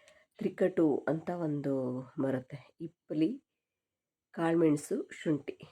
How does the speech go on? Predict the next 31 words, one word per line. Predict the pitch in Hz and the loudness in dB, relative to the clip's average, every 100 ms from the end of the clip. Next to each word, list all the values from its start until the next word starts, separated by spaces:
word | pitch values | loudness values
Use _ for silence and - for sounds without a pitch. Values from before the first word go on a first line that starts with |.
| - | -6
ಮೂರು | 160 175 180 214 | 0 2 4 2
ಸಮ | 202 160 | 2 2
ಪ್ರಮಾಣದಲ್ಲಿ | 160 165 156 151 147 139 139 | 0 2 2 2 0 -2 -4
ತಗೊಂಡು | 139 135 135 131 247 _ _ _ _ _ - | -6 -4 -6 -8 -12 _ _ _ _ _ -4
ಪುಡಿ | 175 | 0
ಮಾಡಿ | 180 165 170 | 2 4 2
ಜೇನುತುಪ್ಪದಲ್ಲಿ | 165 170 160 147 - 160 | 4 4 4 -2 -4 -4
ತಗೋಬೇಕು. | 151 143 131 - | -2 -2 -4 -4
ಅವಾಗ | 139 165 | -2 0
ಕೆಮ್ಮು | 190 196 160 151 | -2 0 0 0
ಸ್ವಲ್ಪ | - 143 143 | -2 -6 -6
ಕಡಿಮೆ | 139 139 135 | -6 -8 -10
ಆಗುತ್ತೆ. | 113 _ _ _ _ _ _ _ _ - | -12 _ _ _ _ _ _ _ _ -10
ನನಗೆ | 165 147 147 147 | -4 0 2 4
ನಿಜವಾಗ್ಲೂ | 139 151 156 170 | 4 2 2 0
ನಾನು | 175 | -2
ಪೂಜೆ | 165 151 151 | -2 0 2
ಮಾಡ್ತೀನಾ, | 151 143 143 147 143 147 - - _ _ _ - | 0 0 -4 -2 -4 -6 -10 -20 _ _ _ -4
ಮಾಡೋಕ್ಕಾಗತ್ತಾ | 151 160 156 135 131 | -2 0 -2 -2 -2
ಅಂತ | 131 127 | -4 -2
ಯೋಚನೆ | 131 131 139 | -4 -4 -6
ಮಾಡ್ತಾಯಿದ್ದೆ. | 139 131 135 131 139 180 _ _ _ _ _ _ _ - | -6 -6 -10 -8 -10 -12 _ _ _ _ _ _ _ -12
ಆ | |
ಪಿತೃಗಳಿಗೆ | 156 160 160 165 151 151 | -2 0 2 2 2 2
ಬೇಡ್ಕೊಂಡು | 139 147 - 147 143 147 | 4 2 2 0 0 0
ಅದು | 139 143 | 2 4
ಹೆಂಗೆ | 143 165 185 196 | 4 4 4 2
ಮಾಡಿದೆ | 170 147 156 165 | 0 0 0 2
ಅನ್ನೋದೇ | 160 160 170 | 2 0 -4
ಗೊತ್ತಿಲ್ಲ. | 147 - 131 - _ _ _ _ _ _ 156 | -4 -8 -14 -14 _ _ _ _ _ _ -10
ಒಂಥರ | 139 151 | -6 -2